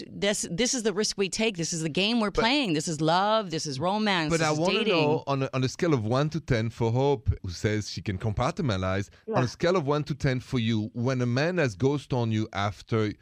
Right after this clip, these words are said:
Speaker 2: you slept with him, how much pain or how much, you know, you know, disappointment
Speaker 3: Well, it
Speaker 2: was it on a scale of one
Speaker 3: totally
Speaker 2: to ten?
Speaker 3: depends on the man. I mean, it totally depends. I mean, if
Speaker 2: Okay.
Speaker 3: it's somebody that I think, "Oh my gosh, I have this great connection with,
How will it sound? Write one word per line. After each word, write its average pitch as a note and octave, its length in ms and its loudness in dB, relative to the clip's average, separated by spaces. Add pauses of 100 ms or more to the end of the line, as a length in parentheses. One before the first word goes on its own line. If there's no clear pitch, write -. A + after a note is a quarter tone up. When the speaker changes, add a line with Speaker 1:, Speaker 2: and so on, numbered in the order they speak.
(120)
Speaker 2:
you G#2 80 -2
slept A2 320 -2
with G#2+ 160 -2
him, G2 220 -2 (220)
how E3 160 0
much F3 360 -2
pain B2 340 2
or G#2+ 160 -2
how C3+ 200 -2
much, C#3 400 -6 (240)
you C3+ 100 -2
know, G2 240 -2 (600)
you C3+ 100 -2
know, A#2+ 160 0 (100)
disappointment B2+ 540 2
Speaker 3:
Well, F4+ 60 4
it - 20 4
Speaker 2:
was F#2 100 2
it G2 80 -2
on - 80 0
a - 40 0
scale E4+ 260 6
of F4+ 60 4
one E4 180 6
Speaker 3:
totally C4+ 160 6
Speaker 2:
to B3 80 4
ten? B3+ 160 0
Speaker 3:
depends A#3+ 220 -4 (100)
on B3 320 8
the A#3+ 100 2
man. A3 560 2 (140)
I A#3+ 60 2
mean, B3 160 0
it - 60 -6 (140)
totally C#4+ 240 0
depends. B3 460 -2
I B3+ 60 2
mean, A#3+ 280 0 (460)
if - 160 10
Speaker 2:
Okay. G2+ 80 6
Speaker 3:
it's - 200 0
somebody A#3 380 6
that G#3 100 4
I G3+ 100 6
think, G3+ 280 -6
"Oh B3+ 100 -2
my F#3 220 -2 (100)
gosh, C4+ 300 4
I A#3+ 40 2 (120)
have G3 100 0
this G3 100 -14 (360)
great B3 300 6
connection A#3 580 0
with, A3+ 260 4